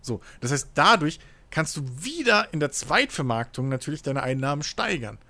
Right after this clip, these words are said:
So, und ich weiß halt nicht, jetzt übertragen auf, auf diesen höheren Einstiegspreis, nenn ich's jetzt mal, für, für ein Spiel, ob du dir damit nicht sogar dann ein bisschen auch ins eigene Fleisch schneidest.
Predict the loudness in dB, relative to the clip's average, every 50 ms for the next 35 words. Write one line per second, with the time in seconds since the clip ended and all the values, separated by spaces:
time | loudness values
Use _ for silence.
0 | _ _ -20 -20 -12 -6 -6 -6 -6 -6 -8 -4 -2 -2 0 2 2 2 2 2
1 | 0 -2 -4 -6 -4 -6 -6 -6 -4 -6 -8 -6 -4 0 0 0 0 0 -2 0
2 | 0 0 0 -2 -4 -6 -6 -4 -6 -8 -6 -6 -6 -6 -4 -4 -2 0 2 2
3 | 2 2 -2 -6 -6 -6 -4 -2 0 0 0 0 -4 -6 -8 -8 -10 -10 -10 -8
4 | -8 -6 -6 -6 -6 -6 -6 -6 -6 -8 -8 -10 -8 -8 -6 -6 -6 -6 -4 -4
5 | -4 -4 -4 -8 -10 -10 -10 -6 -4 -2 -2 0 2 2 6 8 8 6 6 2
6 | -4 -8 -12 -14 -14 -14 -16 -16 -16 -16 -16 -14 -10 -2 0 0 2 2 2 0
7 | 2 2 4 2 2 2 0 -2 -2 -4 -4 -2 0 0 2 0 0 -2 -8 -18
8 | -20 -20 -20 -20 -20 -20 -20 -20 -20 -20 -20 -20 -20 -18 -12 -4 -2 0 0 2
9 | 0 0 0 0 0 0 0 0 -2 -6 -2 0 0 0 0 0 -6 -4 -2 0
10 | 0 0 0 -4 -8 -6 -8 -8 -8 -10 -12 -14 -16 -16 -16